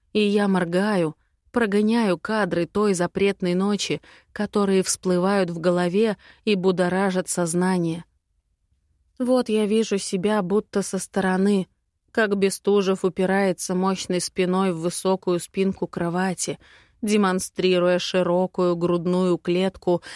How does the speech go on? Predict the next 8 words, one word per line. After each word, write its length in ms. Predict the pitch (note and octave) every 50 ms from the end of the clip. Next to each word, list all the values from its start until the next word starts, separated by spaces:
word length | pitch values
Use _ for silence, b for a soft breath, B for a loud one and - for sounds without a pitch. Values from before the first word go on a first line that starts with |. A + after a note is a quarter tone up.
| B B B
с 140 | - - -
порослью 840 | _ - G#3 G3 F#3+ F#3 F3+ F#3 - - - F3+ F3 F3 F3 F3
жестких 600 | E3+ E3 F3+ F#3 F#3 F3+ - - - F3 E3 -
волос. 580 | E3+ E3+ E3+ E3+ F3 F#3 F#3 F3 - - - _ _ _ _ _ _ _ _ _
Кубики 440 | _ - C#4 B3+ G3 G3 F#3 - F#3+
на 160 | F3+ F#3 F3+
прессе 380 | D#3+ - G3 G#3 G#3+ - - F3
сокращаются, 1120 | - - F3+ - F3+ F3 E3+ - - - - G#3 G3+ G3+ F#3+ F3 D#3 - - - - D#3+